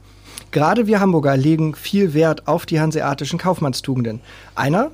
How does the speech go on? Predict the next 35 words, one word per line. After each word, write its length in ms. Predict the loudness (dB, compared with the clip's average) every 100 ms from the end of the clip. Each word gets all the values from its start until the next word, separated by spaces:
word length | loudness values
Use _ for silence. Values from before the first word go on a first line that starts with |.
| -6
der 80 | -4
das 160 | -4 -2
auch 260 | -2 0
macht 360 | -2 -2 -6 -4
und 160 | -2 0
diese 240 | 0 0
Werte 380 | 2 0 0 -2
als 160 | -4 -4
Vorsitzender 760 | -4 -2 -2 0 0 2 0
einer 200 | -2 -2
Versammlung 460 | -2 0 2 0 0
vertritt, 400 | -4 -2 -2 -4
ist 160 | -6 -2
heute 220 | -2 0
bei 240 | 0 0
uns. 240 | 0 -6 -12 -16 -14 -14 -8 -2
Wir 100 | 0
treffen 280 | 2 2
uns 200 | 0 0
auf 220 | -2 -4 -4
ein 100 | -4
Franzbrötchen 720 | -2 0 0 -2 -2 0 0
mit 220 | 0 0
Gunther 260 | 2 2 2
Mengers, 440 | 2 -2 -4 -10 -18 -20 -10
Vorsitzender 680 | 0 0 0 0 0 0
der 140 | 0 0
Versammlung 480 | 0 2 2 0
eines 220 | -2 -6 -4
ehrbaren 340 | -4 -4 -4
Kaufmanns 400 | -4 -4 -4 -6
zu 120 | -4
Hamburg 300 | -2 -2 -2
e 80 | -4
V, 280 | -2 -4